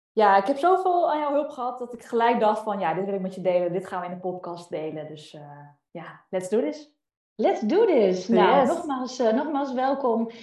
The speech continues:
Speaker 2: En, ehm, wat misschien leuk is eventjes, eh, voor ook de luisteraars om te weten is, ehm,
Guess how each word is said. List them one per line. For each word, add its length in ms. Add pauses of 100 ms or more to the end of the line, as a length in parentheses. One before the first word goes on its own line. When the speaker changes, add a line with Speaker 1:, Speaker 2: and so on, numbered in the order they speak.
(220)
Speaker 2:
En, 360
ehm, 580 (260)
wat 120
misschien 300
leuk 220
is 100
eventjes, 520
eh, 260
voor 400
ook 100
de 80
luisteraars 580
om 100
te 120
weten 320
is, 240
ehm, 320